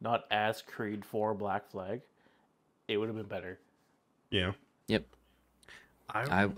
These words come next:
Speaker 3: I bought it under the guise that I was gonna run around as an assassin around, like, ports, not, "Hey, go sail on ship, go fishing, go spearfishing, go get this, go get that."
Speaker 1: No,
Speaker 3: Like
Speaker 1: if it wasn't an ass Creed game,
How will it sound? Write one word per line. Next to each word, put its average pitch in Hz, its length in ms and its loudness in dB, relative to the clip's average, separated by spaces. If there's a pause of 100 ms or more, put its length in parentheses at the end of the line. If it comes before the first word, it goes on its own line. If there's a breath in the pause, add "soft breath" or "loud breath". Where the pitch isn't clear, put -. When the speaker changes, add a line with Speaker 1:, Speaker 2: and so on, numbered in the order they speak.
(100)
Speaker 3:
I 104 140 0
bought 104 280 8
it 90 60 10
under 90 200 6
the 95 120 2
guise 90 420 6
that 82 100 -2
I 80 40 4
was 85 120 2
gonna 90 240 0
run 85 120 2
around 82 280 2
as 80 140 -2
an 78 80 -2
assassin 80 720 0 (120)
around, 82 260 2
like, 73 240 -2
ports, 82 400 2
not, 76 260 0 (280 soft breath)
"Hey, 73 160 2
go 78 220 0
sail 76 260 0
on 78 160 2
ship, - 340 0
go 76 140 2
fishing, 73 480 0
go 73 100 -4
spearfishing, 76 760 0
go 78 140 0
get 85 220 -2
this, 101 260 2
go 73 140 -6
get - 220 -6
that." 107 80 4
Speaker 1:
No, 123 160 6
Speaker 3:
Like - 180 -4
Speaker 1:
if 123 220 0
it 143 140 4
wasn't 160 340 4
an 123 160 0
ass 113 340 0
Creed 107 340 -6
game, 147 340 0